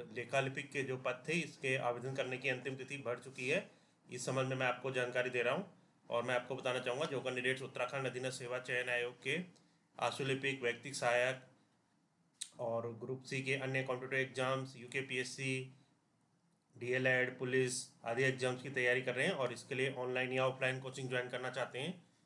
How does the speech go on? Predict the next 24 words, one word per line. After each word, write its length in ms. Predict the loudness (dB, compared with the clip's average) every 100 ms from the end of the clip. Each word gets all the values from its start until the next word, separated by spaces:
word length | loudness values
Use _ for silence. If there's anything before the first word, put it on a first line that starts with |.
| _
Important 360 | -4 2 2 2
question 280 | 0 0 0
के 80 | 0
PDF 340 | 2 2 2
notes 220 | 0 0
लेना 200 | 2 2
चाहते 280 | 2 0 2
हैं, 80 | 0
वो 100 | 2
नाइन 260 | 4 2 2
फ़ोर 200 | -2 0
वन 200 | 0 0
वन 180 | -2 0
फ़ाइव 240 | 2 2 2
वन 160 | -2
थ्री 200 | -2 -4
नाइन 200 | 0 0
सेवन 280 | -2 -4 -6
फ़ोर 160 | -6 -6
पे 140 | -4
WhatsApp 360 | -2 -4 -4 -6
कर 80 | -6
सकते 280 | -6 -2 0
हैं। 220 | 0